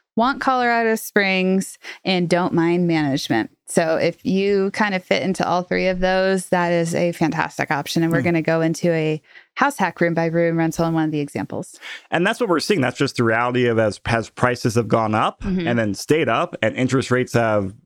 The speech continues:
Speaker 2: whatever, you know, tripled.
Speaker 1: Yeah.
Speaker 2: Um, like, it's just made cash flow harder. So you either have to put more money down,
Speaker 1: Mm-hmm.
Speaker 2: shift from Springs to Pueblo, or move to a more creative strategy like a room by room or a medium term rental market out there. So again,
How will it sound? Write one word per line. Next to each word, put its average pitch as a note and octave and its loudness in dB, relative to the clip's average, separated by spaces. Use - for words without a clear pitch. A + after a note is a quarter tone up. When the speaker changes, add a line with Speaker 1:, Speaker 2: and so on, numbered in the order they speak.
Speaker 2:
whatever, G#2+ 2
you G#2 0
know, G#2 -2
tripled. C3 0
Speaker 1:
Yeah. F#3+ 0
Speaker 2:
Um, B2 2
like, A#2 0
it's B2+ 0
just - -2
made B2+ 0
cash A#2+ 0
flow A2+ -2
harder. C3+ 0
So - -2
you A2+ 4
either A2+ 2
have G#2+ -4
to G#2 -4
put A#2+ -2
more B2+ 2
money C3+ 0
down, D3 0
Speaker 1:
Mm-hmm. G#3 0
Speaker 2:
shift - -2
from B2 2
Springs C3 0
to C3 2
Pueblo, A#2 0
or A#2+ 2
move B2 0
to B2+ 0
a - 2
more A2+ 2
creative B2 -2
strategy A2+ 0
like A2+ -2
a A2+ 2
room A#2 2
by G#2+ 0
room G2+ 0
or A#2 2
a G#2+ 0
medium G#2 0
term G#2 0
rental G2+ 0
market G#2 0
out F#2+ -2
there. G2 0
So A#2+ 0
again, A2+ -2